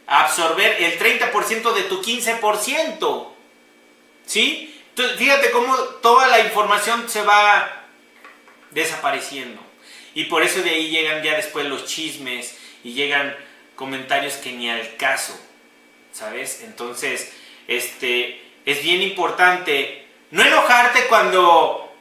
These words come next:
estás mal, admítelo. "Ah, ¿sabes qué? La regué, sorry, sí, chitón, perdón, perdón". La verdad, se vale, se vale,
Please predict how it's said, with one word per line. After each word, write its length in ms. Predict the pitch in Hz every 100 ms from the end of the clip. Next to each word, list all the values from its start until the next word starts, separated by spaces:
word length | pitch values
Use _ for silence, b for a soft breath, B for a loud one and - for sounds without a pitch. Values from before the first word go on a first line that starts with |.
| _ -
estás 320 | 151 214 214
mal, 400 | 196 185 190 190 -
admítelo. 880 | 175 233 294 294 285 285 254 208 -
"Ah, 200 | 220 262
¿sabes 220 | 254 254
qué? 200 | - 247
La 140 | 233 185
regué, 360 | 180 202 208
sorry, 300 | - 202 196
sí, 340 | 180 208 208 -
chitón, 360 | - 196 190 190
perdón, 340 | 165 180 185 185
perdón". 300 | 165 165 165 - - _ _ _ -
La 100 | 208
verdad, 400 | 240 320 339 -
se 100 | 240
vale, 480 | 254 311 285 - - B B B _
se 180 | - 185
vale, 320 | 220 120